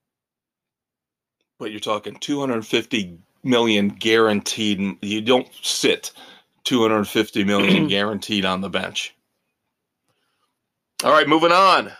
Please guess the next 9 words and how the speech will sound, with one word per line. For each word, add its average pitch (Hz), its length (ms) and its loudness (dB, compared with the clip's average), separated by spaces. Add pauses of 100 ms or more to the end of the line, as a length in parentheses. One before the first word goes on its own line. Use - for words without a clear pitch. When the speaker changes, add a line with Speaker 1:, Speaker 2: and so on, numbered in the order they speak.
(280)
Speaker 1:
to 156 500 -2 (500)
this 135 180 -6
upcoming 175 500 -4
weekend, 127 380 -2
N 120 120 -2
F 117 140 -6
L 123 200 0
Week 117 220 -2
nine. 123 580 -2